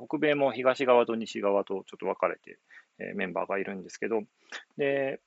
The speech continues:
そうですね。まあ、全員そもそもリモートで働く前提なんで、やっぱりいろいろこう、お互いにですね、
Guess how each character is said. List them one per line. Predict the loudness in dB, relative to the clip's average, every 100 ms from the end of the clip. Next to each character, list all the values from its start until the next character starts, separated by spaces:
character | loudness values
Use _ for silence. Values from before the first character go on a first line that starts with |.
| _
そ | -8 -2
う |
で | -2
す | 0
ね。 |
ま | 2
あ、 |
全 | 6 6
員 | 6
そ | 4
も | 2
そ | 4
も | 2
リ | 2
モ | 2
ー |
ト | 2 4 4 2
で | 0
働 | 4 6 6
く | 4
前 | -2
提 | -2 0
な | 2
ん | 4
で、 |
や | 4
っ |
ぱ | 6
り | 6
い |
ろ | 8
い | 8
ろ | 8
こ | 4 0
う、 | 4
お |
互 | 8 10 10
い |
に | 8 -4
で | -8
す |
ね、 | -12